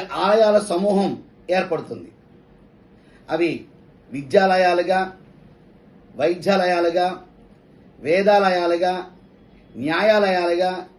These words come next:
క్రీడాలయాలుగా, గో ఆలయాలుగా, ఇలాగా ఒక దేవాలయం కేంద్రంగా సమాజపరమైన ఈ సేవలు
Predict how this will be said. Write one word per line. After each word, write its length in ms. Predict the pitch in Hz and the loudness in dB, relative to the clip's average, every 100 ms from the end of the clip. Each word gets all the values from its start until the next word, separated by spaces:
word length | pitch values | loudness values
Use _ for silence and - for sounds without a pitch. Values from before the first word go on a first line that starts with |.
| _ _ _ _ - - | _ _ _ _ -20 -6
క్రీడాలయాలుగా, 1040 | 190 220 220 202 185 170 175 180 180 - _ _ _ _ _ - _ _ - | 0 4 6 6 4 2 2 0 -2 -10 _ _ _ _ _ -20 _ _ -20
గో 200 | 123 185 | -4 2
ఆలయాలుగా, 800 | 220 208 190 180 175 180 190 180 - _ _ _ _ _ _ _ _ - | 4 4 4 4 2 2 0 -2 -12 _ _ _ _ _ _ _ _ -6
ఇలాగా 720 | 180 220 208 190 151 143 156 - _ - | 0 2 2 0 -4 -6 -10 -18 _ -8
ఒక 100 | 165 | -4
దేవాలయం 560 | 165 196 220 214 208 | 0 2 2 0 -4
కేంద్రంగా 880 | 180 180 180 180 185 180 151 151 156 - _ - _ _ - _ - _ - - 165 | -6 -6 -4 -4 -2 -4 -4 -8 -12 -20 _ -20 _ _ -20 _ -20 _ -20 -10 -6
సమాజపరమైన 1000 | 196 220 220 214 196 190 185 185 160 - - - - - - - - | -2 0 0 2 0 0 -2 -2 -2 -6 -18 -20 -20 -20 -20 -20 -14
ఈ 140 | 170 170 | -10 -6
సేవలు 600 | - 180 202 185 147 | 0 4 4 2 -4